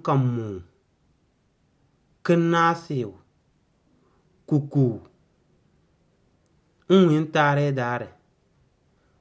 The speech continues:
N wa fi bi kpii chiiga. Wa pana Yesu e ja.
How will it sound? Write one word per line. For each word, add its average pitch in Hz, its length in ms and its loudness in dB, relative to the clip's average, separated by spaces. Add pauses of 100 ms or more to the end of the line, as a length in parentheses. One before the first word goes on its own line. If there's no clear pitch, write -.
N 170 120 0
wa 143 100 2
fi 127 320 -8
bi 117 140 -8
kpii 143 280 -4
chiiga. 123 380 -8 (880)
Wa 135 160 0
pana 151 360 0
Yesu 156 400 -2
e 123 140 -4
ja. 135 180 -4